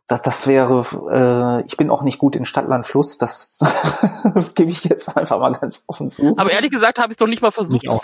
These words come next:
Speaker 2: verstehen, das war mir egal.
Speaker 1: Also
Speaker 2: Das
Speaker 1: das
Speaker 2: darum
Speaker 1: sind
Speaker 2: ging's
Speaker 3: Ja,
Speaker 2: nicht.
Speaker 3: ich glaube, also es, es, es geht halt um Wörter, die, ich weiß aber nicht, wie, wie gut das im Deutschen halt übertragbar ist oder ins Deutsche übertragbar ist. Also es geht um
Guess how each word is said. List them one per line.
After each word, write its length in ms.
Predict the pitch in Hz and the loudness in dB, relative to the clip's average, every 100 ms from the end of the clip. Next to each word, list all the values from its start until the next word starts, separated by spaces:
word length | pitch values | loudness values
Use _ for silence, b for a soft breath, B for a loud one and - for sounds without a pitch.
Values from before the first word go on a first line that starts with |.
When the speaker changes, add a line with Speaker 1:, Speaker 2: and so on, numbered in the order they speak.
| 185 | -2
Speaker 2:
verstehen, 300 | - 185 175 | -2 -2 -2
das 120 | 175 185 | -2 0
war 80 | |
mir 220 | 180 180 - | 0 -2 -4
egal. 540 | 147 147 160 147 165 | -2 0 0 -2 -4
Speaker 1:
Also 220 | - 139 127 | -2 2 4
Speaker 2:
Das 100 | 123 | 4
Speaker 1:
das 80 | |
Speaker 2:
darum 120 | 143 131 | 4 0
Speaker 1:
sind 100 | 175 | -6
Speaker 2:
ging's 120 | - | -2
Speaker 3:
Ja, 80 | 123 | 0
Speaker 2:
nicht. 100 | 131 | 0
Speaker 3:
ich 40 | 147 | 2
glaube, 240 | 147 147 - | 2 2 -2
also 200 | 131 139 | 0 0
es, 180 | 127 - - | 0 -6 -6
es, 140 | 123 | -2
es 200 | 147 - | -2 2
geht 160 | 156 165 | 2 4
halt 220 | 156 147 | 2 0
um 520 | 135 127 131 131 120 | -2 -2 -2 -4 2
Wörter, 380 | 131 156 170 147 | 4 6 4 2
die, 600 | 139 - 135 135 135 139 B B B | 0 -4 0 2 2 0 B B B
ich 100 | - | -2
weiß 160 | 143 160 | 2 4
aber 140 | 160 | 4
nicht, 240 | 151 156 147 | 2 -2 -6
wie, 320 | 131 143 135 | -8 -6 0
wie 80 | 143 | 2
gut 180 | 151 156 | 4 4
das 140 | 147 | 4
im 100 | 135 | 4
Deutschen 380 | 127 147 - 131 | 6 4 4 2
halt 220 | 127 120 | 2 0
übertragbar 680 | 135 127 - 147 - 107 - | 2 2 2 0 2 0 0
ist 160 | - | -4
oder 180 | 117 120 | 0 0
ins 220 | 135 135 | 0 0
Deutsche 300 | 120 107 - | 4 2 2
übertragbar 600 | 117 107 - 107 - 113 | -2 -2 -2 -6 -6 -8
ist. 140 | 110 - | -6 -6
Also 160 | 113 | -4
es 140 | 110 - | -4 2
geht 180 | 131 | 2
um 220 | 135 123 | 2 0